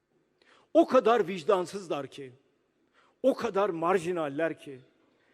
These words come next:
ve gözlerini o kadar para bürümüş ki, talan denen bir kavram onların kitabında yok ki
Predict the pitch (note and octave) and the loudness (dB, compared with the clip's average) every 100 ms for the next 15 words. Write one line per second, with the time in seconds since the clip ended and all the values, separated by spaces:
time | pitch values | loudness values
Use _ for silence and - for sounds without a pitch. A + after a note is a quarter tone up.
0 | _ - G#3 F#3 B3 G#3 G#3+ B3 C#4 C4+ | _ 0 2 4 4 4 2 2 4 4
1 | C4+ - A#3 G3 - - A3 A3+ F3+ G3 | 4 2 0 0 -2 -2 2 2 2 0
2 | G3+ B3+ - F3+ C#3 _ _ _ _ _ | 0 -2 -6 -12 -12 _ _ _ _ _
3 | _ _ - - A3+ C#4 B3 G#3 G3+ G3+ | _ _ -6 4 6 6 6 2 2 0
4 | F#3 F3+ - G3+ F3+ F#3+ D#3 - - _ | 0 -2 -2 -2 0 -2 -4 -12 -20 _
5 | - G#3+ A3 B3 C4 E3+ - - _ _ | 0 2 6 6 6 2 -10 -20 _ _
6 | _ _ _ _ _ _ _ _ - A3 | _ _ _ _ _ _ _ _ -10 -2
7 | C4 B3 A#3+ A3 A3 G3+ C#4 - G3 D#3+ | 4 6 6 4 6 10 8 8 -2 -2